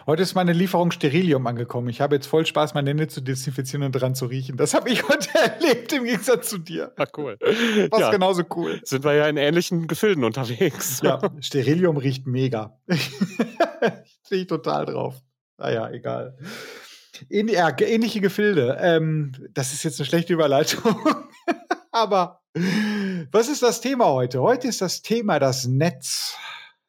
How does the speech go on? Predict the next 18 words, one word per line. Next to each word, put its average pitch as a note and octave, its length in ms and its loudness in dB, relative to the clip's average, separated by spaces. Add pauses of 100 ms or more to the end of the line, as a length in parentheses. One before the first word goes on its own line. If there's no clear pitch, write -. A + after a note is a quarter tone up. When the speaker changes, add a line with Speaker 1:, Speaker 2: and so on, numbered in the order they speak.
(180)
Speaker 1:
Das C3 360 -2
Netz, B2 340 -2
das A#2+ 220 0
Internet. B2 1040 -2 (320)
Oh, G#2 180 0
Speaker 2:
Das F2 200 -4
Speaker 1:
das G2 140 -6
war B2+ 80 2
jetzt A#2 120 0
so A2+ 60 -4
ein, A2 280 -8 (320)
das - 280 -8
Speaker 2:
ja, A#2+ 100 -14
Speaker 1:
wahnsinnig C3 560 2
Speaker 2:
stimmt. E2 300 -14
Speaker 1:
unbekannte E3 640 2
Internet. A#2 560 -2 (400)
Speaker 2:
Ja, F2+ 80 -4